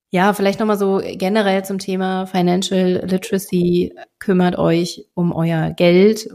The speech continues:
kümmert euch um eure Unabhängigkeit, seid unabhängig, bleibt unabhängig und ja, baut euch einfach selber Vermögen, Vermögen auf, weil das ist am Ende dasjenige, was, ja, euch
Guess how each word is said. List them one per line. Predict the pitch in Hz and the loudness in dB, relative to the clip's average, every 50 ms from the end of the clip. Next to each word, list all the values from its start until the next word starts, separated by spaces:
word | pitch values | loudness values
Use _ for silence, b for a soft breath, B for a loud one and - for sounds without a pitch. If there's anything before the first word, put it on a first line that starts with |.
| - | -16
kümmert | - - 190 185 185 180 - - | -8 -4 -2 0 0 -2 -2 -2
euch | 160 170 180 180 175 - | -2 -2 -2 -2 -4 -6
um | 160 170 - | -8 -6 -4
eure | - 170 170 175 - 170 170 170 170 170 170 - - _ _ _ _ | -2 -2 -2 -2 -2 -2 -2 -2 -2 -2 -4 -6 -10 _ _ _ _
Unabhängigkeit, | - 220 214 214 214 214 - 220 208 208 208 208 - - - 208 208 208 208 - | 2 4 4 4 2 0 0 0 2 2 0 -2 -6 -6 -4 -2 -2 -2 -2 0
seid | 175 170 175 190 190 | 2 2 2 2 0
unabhängig, | - 190 190 190 190 - - 185 185 185 190 - | 0 0 0 0 0 -2 -4 -6 -4 -4 -6 -4
bleibt | - 165 170 180 180 - | -2 -2 -2 -2 -4 -4
unabhängig | - 180 175 185 180 - - 170 170 170 170 170 - - - _ | -2 -2 -2 -2 -4 -6 -6 -4 -2 -2 -2 -4 -6 -12 -12 _
und | 170 170 165 165 170 170 170 - - - _ _ _ _ _ _ _ | -4 -4 -2 -2 -2 -4 -6 -8 -12 -18 _ _ _ _ _ _ _
ja, | 175 160 165 | -4 -4 -4
baut | 160 - 160 175 190 - | -2 0 0 0 0 0
euch | - - - - - | -2 -4 -4 -4 -6
einfach | 170 175 - 175 | -4 -4 -6 -8
selber | - - 165 165 170 175 180 170 170 175 175 B B B B B B B B _ | -6 -4 -2 0 0 2 2 2 0 0 -2 B B B B B B B B _
Vermögen, | - - 175 175 175 180 185 185 175 170 170 170 170 175 - - _ _ _ _ - | -2 0 2 4 6 6 6 4 4 2 2 0 -2 -4 -8 -12 _ _ _ _ -14
Vermögen | - - 165 170 170 175 170 156 - | -6 -2 0 2 2 2 0 0 -2
auf, | - 147 165 175 175 - | 0 0 0 0 -2 -4
weil | 165 165 | -4 -4
das | 165 165 - | -4 -6 -10
ist | 180 - | -12 -8
am | - 175 165 | -6 -4 -4
Ende | 147 156 160 165 165 165 165 160 160 160 170 175 - _ _ _ | -2 -2 -2 -2 -2 -2 -2 -2 -4 -4 -6 -8 -12 _ _ _
dasjenige, | - 151 156 - - - 175 165 165 165 160 151 165 | -8 -8 -8 -8 -8 -6 -4 -2 -2 -2 -2 -4 -6
was, | 165 151 156 - - - - - - _ _ | -6 -6 -6 -8 -10 -12 -14 -16 -18 _ _
ja, | - 175 170 160 147 170 170 - - - | -6 -4 -2 -2 -4 -4 -8 -12 -8 -6
euch | 165 165 165 - - - - _ | -4 -4 -4 -6 -12 -16 -18 _